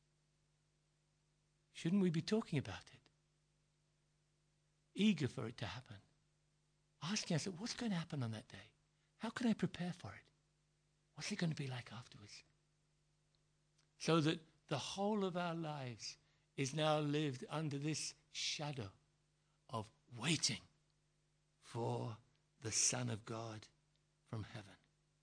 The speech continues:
John, in his letter, First John three three says, "If you are waiting for Christ to come, then the evidence will be that you'll purify yourself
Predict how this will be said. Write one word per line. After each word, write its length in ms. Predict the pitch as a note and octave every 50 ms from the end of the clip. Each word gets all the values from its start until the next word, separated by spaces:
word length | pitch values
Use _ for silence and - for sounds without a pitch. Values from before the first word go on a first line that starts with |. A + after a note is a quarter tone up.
| _ _ _ _ _ _ _ _ _ _ _ - _ _ - - - - _ _ _ _ _ _ _ _ _ _ _ _ _ _ _ _ _ _ _ _ -
John, 280 | - D#3+ E3 E3+ E3 D#3+
in 120 | D#3 D#3
his 180 | D#3+ D#3+ C3+ D3
letter, 360 | D#3 D#3 D3+ - - C#3 B2+
First 320 | B2+ - - D3+ C#3 - -
John 180 | D#3+ D3 C#3
three 260 | - - D3 C#3+ C#3+
three 280 | C3+ - - D#3+ C#3+ C#3
says, 460 | - - D3+ C#3+ C3+ C3+ B2 - - - _ _ _ _ _ _ _ _ _ _ _ _ _ _ _ _ -
"If 220 | - D3+ C#3+ - E3
you 240 | F3+ G3+ G#3+ G#3+
are 340 | G#3 G3+ G3 F#3 F3+ - - - - - _ _ -
waiting 680 | E3 C#3+ D3 D#3+ F3 E3 E3+ - D3+ C3+ B2 A#2+ G#2+ G2+ - _ _ _ _ _ _ _ -
for 180 | C#3 C3+ C3
Christ 640 | C3 - - - C#3+ C#3 C#3+ C#3+ C3 - - - -
to 100 | C#3 -
come, 460 | - - - B2 A#2 G#2+ G2+ F#2+ F2+ - _ _ _ _ _ _ _ _ _ _ -
then 340 | B2 B2 B2+ B2+ B2 A#2+ A#2 - - _ -
the 180 | - C3 C3 D#3
evidence 360 | F3+ F3 F3+ E3+ E3+ D3 -
will 120 | D#3 C#3+ A#2+
be 260 | G#2+ C3+ C3 B2 A#2+
that 180 | G#2+ B2+ -
you'll 280 | - C3+ C3+ C3+ B2 - - - _ -
purify 760 | - D3+ D#3 E3 F3 E3+ D#3+ D3 C3+ - - D3+ D3 C3+
yourself 640 | C3+ C3+ B2+ B2+ A#2+ - - - C3+ A#2+ A2 G2 -